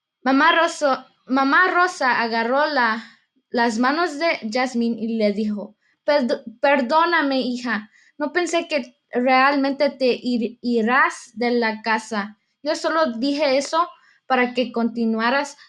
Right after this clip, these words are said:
la tradición". "Mamá, no te preocupes. También perdo-, perdóname por no continuar la tra-, tradición", dijo Jasmine.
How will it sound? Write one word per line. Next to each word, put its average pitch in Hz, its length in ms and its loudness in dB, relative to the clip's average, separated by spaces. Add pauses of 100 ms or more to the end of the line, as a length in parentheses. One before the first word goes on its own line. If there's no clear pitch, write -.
la 214 180 -6
tradición". 208 840 -2 (720)
"Mamá, 269 340 4
no 277 180 0
te 339 140 0
preocupes. 254 800 -4
También 320 520 -2 (960)
perdo-, 277 680 2
perdóname 254 840 0 (220)
por 233 200 -2
no 254 260 2
continuar 233 580 0
la 208 300 -2
tra-, 202 340 -2 (160)
tradición", 208 880 -2 (400)
dijo 208 340 0
Jasmine. 190 580 -4